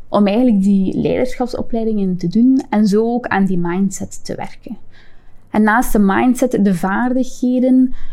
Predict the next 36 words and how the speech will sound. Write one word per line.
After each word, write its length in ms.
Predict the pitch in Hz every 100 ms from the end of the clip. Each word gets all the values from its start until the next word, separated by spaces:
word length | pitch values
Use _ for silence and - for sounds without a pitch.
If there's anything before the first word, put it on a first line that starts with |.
| - -
ehm, 840 | 202 202 202 196 196 190 190 185 196 - - - - - - - - -
en 280 | 214 214 -
het 160 | 190 -
gedrag 380 | 196 196 196 -
op 120 | 190
de 80 | 170
werkvloer, 920 | 202 247 - - 269 269 - - - -
is 180 | 214 214
ook 120 | 226
het 120 | 226
leervermogen 680 | 190 196 202 196 196 190 190
een 120 | -
aspect, 400 | - - - -
een 120 | 220
vierde 260 | 208 220 190
aspect 400 | 185 - 202 -
waar 100 | 196
dat 120 | 180
wij 100 | 175
eigenlijk 340 | 196 208 208
aan 140 | 196 190
willen 200 | 180 175
werken. 460 | 208 - - 247 - - - - -
Ehm, 460 | - 202 196 196 196 -
en 140 | 214
dat 120 | 208
is 60 | 202
een 80 | 208
beetje, 400 | 214 - 202 - -
ik 240 | - -
heb 120 | 196
er 80 | 196
daarnet 340 | 190 190 208
ook 100 | 247
op 140 | 233 -
gealludeerd, 880 | - 208 196 175 190 240 247 -